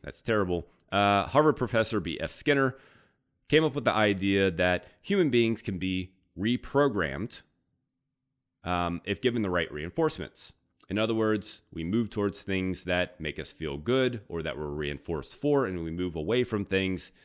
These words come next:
in which make us feel bad or where that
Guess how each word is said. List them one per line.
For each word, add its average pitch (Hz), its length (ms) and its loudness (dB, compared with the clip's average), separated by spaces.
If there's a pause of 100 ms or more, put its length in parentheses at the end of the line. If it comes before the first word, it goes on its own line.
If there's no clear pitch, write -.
(120)
in 82 180 -6
which 87 220 -4
make 78 180 -4
us 73 160 -8
feel 71 460 -6
bad 82 500 2
or 85 440 -2 (340)
where 76 400 -4 (800)
that 69 260 -8